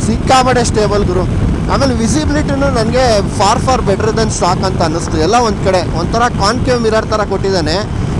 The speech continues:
ಹಿಂಗಿದೆ ಶೇಪು. ಹತ್ರದಲ್ಲಿ ಬೇಗ ತೋರಿಸುತ್ತೆ, ಅಂದರೆ ದೂರ ಇದ್ರೂ ಆಬ್ಜೆಕ್ಟು,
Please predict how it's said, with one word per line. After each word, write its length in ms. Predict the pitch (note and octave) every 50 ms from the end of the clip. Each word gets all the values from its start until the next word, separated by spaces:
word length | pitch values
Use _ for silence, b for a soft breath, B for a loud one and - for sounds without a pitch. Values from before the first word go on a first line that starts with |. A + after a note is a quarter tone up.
| - - - - -
ಹಿಂಗಿದೆ 480 | - A#3+ B3+ C4 A#3+ B3+ A#3+ A#3 G3+
ಶೇಪು. 440 | - - F#3+ G3 G3+ - - E3 F3 G#3 A3+ - - - - - - - - - -
ಹತ್ರದಲ್ಲಿ 520 | F3+ F#3+ - B3+ B3 C4+ B3+ C4 B3+ A#3
ಬೇಗ 180 | G3+ A3 A3+ A3+
ತೋರಿಸುತ್ತೆ, 520 | A3+ - - G#3+ A3 - A3 G3+ - C#3
ಅಂದರೆ 260 | C#3+ F3 G3 F#3+ - -
ದೂರ 160 | G3 A3 A3+
ಇದ್ರೂ 340 | G#3+ G#3 F#3 G3 G3+ G3 F3
ಆಬ್ಜೆಕ್ಟು, 400 | E3+ D#3+ E3 F#3+ F#3 - -